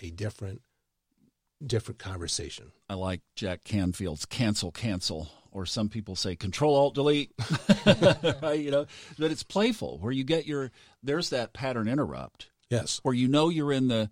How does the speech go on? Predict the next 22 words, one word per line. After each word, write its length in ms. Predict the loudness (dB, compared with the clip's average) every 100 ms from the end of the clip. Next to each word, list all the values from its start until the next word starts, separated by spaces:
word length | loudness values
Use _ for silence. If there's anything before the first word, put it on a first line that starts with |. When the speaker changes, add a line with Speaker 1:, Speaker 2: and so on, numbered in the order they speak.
| _ _ _
Speaker 2:
the 300 | -4 -2 -2 -2
repetitive, 920 | -4 -4 -4 -6 -4 -4 -2 -2 -4 _ _ _ -12
non-productive 1080 | -4 0 2 4 4 2 -2 -2 -2 -6 -8
thought, 540 | -2 -2 -2 -6 -12 _ _ _ _ _
and 180 | 0 2
you 240 | 4 2 0
interrupt 500 | -6 -6 -4 -4 -6
that 360 | -10 -10 -14 -20 _ _ _ _
with 240 | -2 0 0
some 320 | 0 0 0
kind 280 | -2 -2 -2
of 100 | -4
fun 320 | -2 0 0
thing. 400 | 0 -2 -2 -4 _ _
Hopefully, 400 | -6 -6 -2 -2
if 100 | -2
it 100 | -2
makes 280 | -2 -2 -4
you 100 | -2
laugh, 300 | 0 0 -2
that's 260 | -4 -6 -8
be-, 160 | -10